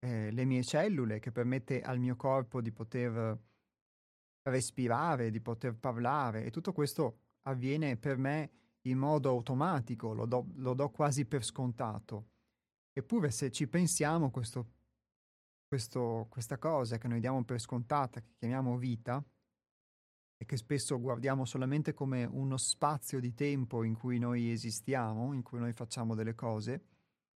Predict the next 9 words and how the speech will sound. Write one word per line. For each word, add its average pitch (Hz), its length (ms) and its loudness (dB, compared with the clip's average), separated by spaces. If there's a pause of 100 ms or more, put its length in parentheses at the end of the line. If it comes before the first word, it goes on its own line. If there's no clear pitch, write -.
(760)
è 208 160 2
di 139 120 2
per 175 180 2
sé 196 200 2
un 143 140 4
miracolo 131 640 2
però 120 340 0
in 117 180 0
ogni, 127 500 0